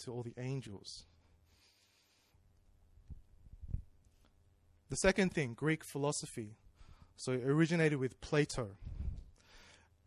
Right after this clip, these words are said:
It was the belief that this physical world, our physical body,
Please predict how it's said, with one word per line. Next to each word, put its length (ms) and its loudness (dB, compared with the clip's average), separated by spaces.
It 100 8
was 200 12
the 120 6
belief 400 8
that 360 4
this 120 4
physical 460 8
world, 440 2
our 120 0
physical 500 2
body, 500 6